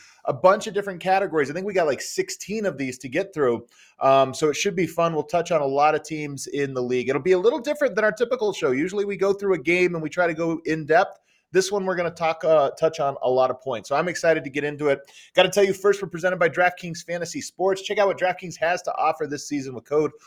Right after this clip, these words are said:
All N B A. Life's more fun when you're in on the action. DraftKings,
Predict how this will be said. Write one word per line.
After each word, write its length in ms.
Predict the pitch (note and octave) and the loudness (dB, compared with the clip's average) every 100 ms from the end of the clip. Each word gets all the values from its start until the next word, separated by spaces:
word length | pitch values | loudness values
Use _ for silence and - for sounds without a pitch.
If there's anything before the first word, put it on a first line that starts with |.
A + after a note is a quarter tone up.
| _ - | _ 0
All 240 | C3+ D3 | 2 4
N 80 | C#3+ | 2
B 160 | B2+ B2 | 0 2
A. 220 | B2 A#2+ B2 | 2 -2 2
Life's 260 | D#3+ - | 2 2
more 100 | F3 | -2
fun 220 | D#3+ D#3+ | 0 0
when 100 | D#3 | -2
you're 140 | C3 C#3+ | -2 -2
in 220 | C3+ C#3 | -2 -4
on 100 | C3 | -4
the 100 | A#2+ | -2
action. 400 | B2+ C3 C#3 B2+ | -2 -4 -8 -8
DraftKings, 680 | B2 C3 - - F#2 F2+ | 0 0 0 -8 -16 -16